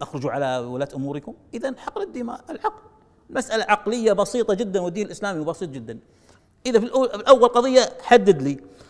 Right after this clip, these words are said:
كافر ولا مسلم هذا؟ لأن الحديث يقول: "إلا أن تروا كفرا بواحا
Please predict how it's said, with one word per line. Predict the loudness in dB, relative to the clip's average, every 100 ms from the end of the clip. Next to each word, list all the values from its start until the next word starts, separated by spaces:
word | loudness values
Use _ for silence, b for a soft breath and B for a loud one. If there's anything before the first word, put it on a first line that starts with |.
| B 4
كافر | 6 8 8
ولا | 8
مسلم | 6 4
هذا؟ | 4 2 0 -6 -20 _ _ _ _ _ _ _ _ _ _
لأن | -6 -2
الحديث | -2 -2 -6 -4
يقول: | -6 -4
"إلا | -4 -2 -2
أن | -2
تروا | 0 0 -2 -8 -20 _ _
كفرا | -8 -8 -12
بواحا | -12 -10 -4 -2 -2 -4 -12